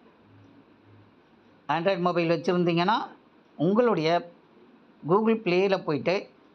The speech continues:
நீங்க இந்த ஆப்பை டவுன்லோட் பண்ணிக்கலாம்னு சொல்லியிருக்காங்க. அது மட்டும் இல்ல, நீங்க ஒரு Apple iPhone வச்சிருக்கிறவங்களா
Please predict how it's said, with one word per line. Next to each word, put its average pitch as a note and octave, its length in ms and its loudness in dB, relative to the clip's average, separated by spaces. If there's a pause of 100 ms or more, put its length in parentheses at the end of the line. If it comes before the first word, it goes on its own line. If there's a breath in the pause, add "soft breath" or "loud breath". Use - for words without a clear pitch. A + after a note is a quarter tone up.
நீங்க F3 320 2 (220)
இந்த D#3+ 220 2 (140)
ஆப்பை D#3 340 -2 (220)
டவுன்லோட் D3 420 0
பண்ணிக்கலாம்னு C#3 480 -2
சொல்லியிருக்காங்க. E3 500 -2 (480 loud breath)
அது D3 240 -2
மட்டும் A3 280 0
இல்ல, G3 200 2 (840)
நீங்க A3 360 2 (300)
ஒரு E3 240 2 (140)
Apple E3+ 360 0
iPhone D#3 360 0
வச்சிருக்கிறவங்களா D#3 680 0